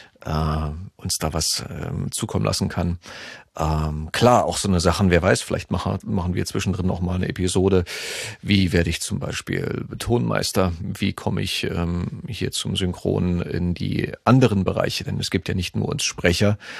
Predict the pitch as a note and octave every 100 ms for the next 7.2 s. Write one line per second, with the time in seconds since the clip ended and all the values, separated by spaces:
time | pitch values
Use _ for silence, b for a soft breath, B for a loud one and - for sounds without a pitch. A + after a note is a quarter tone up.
0 | B - - G2 F#2 G2 F#2 F2 E2+ -
1 | G2+ F#2+ F2+ - - A2 G#2+ G#2 G#2+ A2+
2 | - - A2 A2 G#2+ F2+ F2+ - G2+ F#2
3 | G2+ G#2 G2+ G2+ G#2 - - D#2+ E2+ E2
4 | B B B B - G#2 B2 C#3 - A2
5 | G#2+ G2+ F2+ G2 F#2+ E2+ - F#2 F#2+ F2
6 | E2 F#2+ G#2 F2 E2 D#2 - - F2 F2+
7 | - -